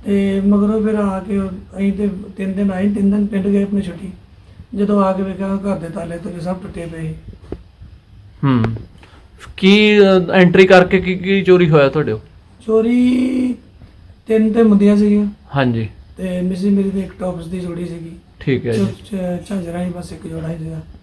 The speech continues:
Speaker 2: ਕਿੰਨੇ ਗੋਲਡ ਤੋਲੇ ਸੋਨਾ ਚੋਰੀ ਹੋਇਆ?
Speaker 1: ਮੈਂ ਡੇਢ ਤੋਂ ਦੋ ਲੱਖ ਦੇ ਕਰੀਬ ਹੈਗਾ।
Speaker 2: ਡੇਢ ਤੋਂ ਦੋ ਲੱਖ ਦੇ।
Speaker 1: ਹਾਂਜੀ।
Speaker 2: ਹੋਰ ਕੋਈ ਕੈਸ਼ ਵੀ ਸੀਗਾ?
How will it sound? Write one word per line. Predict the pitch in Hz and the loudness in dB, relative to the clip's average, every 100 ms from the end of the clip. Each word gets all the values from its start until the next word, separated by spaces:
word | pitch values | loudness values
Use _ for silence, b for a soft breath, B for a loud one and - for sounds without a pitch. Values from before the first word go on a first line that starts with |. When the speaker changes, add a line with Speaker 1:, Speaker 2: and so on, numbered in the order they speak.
| - | -2
Speaker 2:
ਕਿੰਨੇ | 180 185 196 196 196 196 180 | 4 6 8 8 6 4 0
ਗੋਲਡ | 170 185 185 185 | 8 10 10 6
ਤੋਲੇ | 185 180 185 185 | 4 4 6 4
ਸੋਨਾ | 170 165 156 | 4 2 2
ਚੋਰੀ | 160 151 135 | 2 2 0
ਹੋਇਆ? | 120 117 117 190 | -4 -6 -10 -12
Speaker 1:
ਮੈਂ | 190 202 202 202 185 175 | -4 -2 0 0 -4 -2
ਡੇਢ | 220 226 | -2 0
ਤੋਂ | 208 233 208 | 0 0 0
ਦੋ | 208 | 2
ਲੱਖ | 202 196 | 2 0
ਦੇ | 202 | -2
ਕਰੀਬ | 202 190 185 | -2 -4 -4
ਹੈਗਾ। | 175 160 156 - - - - 151 | -6 -6 -10 -16 -20 -20 -6 0
Speaker 2:
ਡੇਢ | 160 | 2
ਤੋਂ | 156 147 | 2 0
ਦੋ | 135 | 0
ਲੱਖ | 123 117 - | 0 -2 -6
ਦੇ। | 110 | -8
Speaker 1:
ਹਾਂਜੀ। | 110 - 180 160 | -8 -10 2 8
Speaker 2:
ਹੋਰ | 190 | 8
ਕੋਈ | 190 185 | 8 4
ਕੈਸ਼ | - 233 165 | 6 6 4
ਵੀ | 202 | 0
ਸੀਗਾ? | 190 185 175 | 2 2 0